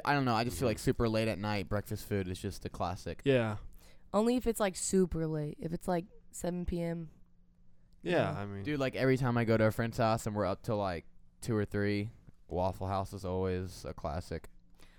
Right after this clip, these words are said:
Speaker 4: Waffle House is so nasty, but so good.
Speaker 2: it's not nasty at all.
Speaker 4: I think it's nasty.
Speaker 1: I, to be honest,
Speaker 3: It's,
Speaker 1: I,
Speaker 3: like, dirty.
Speaker 1: I'll, I'll eat their food, but,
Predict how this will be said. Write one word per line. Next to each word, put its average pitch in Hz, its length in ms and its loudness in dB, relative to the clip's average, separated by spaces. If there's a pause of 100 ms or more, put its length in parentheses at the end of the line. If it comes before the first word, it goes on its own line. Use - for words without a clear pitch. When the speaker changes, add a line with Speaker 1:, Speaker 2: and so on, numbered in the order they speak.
(220)
Speaker 4:
Waffle 190 320 0
House 233 280 2
is 185 80 -4
so 185 240 2
nasty, 180 640 -2 (300)
but 175 160 2
so 156 240 -6
good. 151 200 -6
Speaker 2:
it's 151 140 -8
not 156 200 0
nasty 107 400 -4
at 139 60 -2
all. 151 300 -4
Speaker 4:
I 190 80 2
think 208 220 2
it's 180 120 -4
nasty. 160 480 -2
Speaker 1:
I, 92 300 -4 (480)
to - 80 -8
be 110 100 -2
honest, 98 320 -6
Speaker 3:
It's, 131 140 2
Speaker 1:
I, 156 40 8
Speaker 3:
like, 123 120 0
dirty. 113 380 4
Speaker 1:
I'll, 135 100 8
I'll - 60 2
eat 120 140 -2
their 110 120 0
food, 107 340 2
but, 95 320 0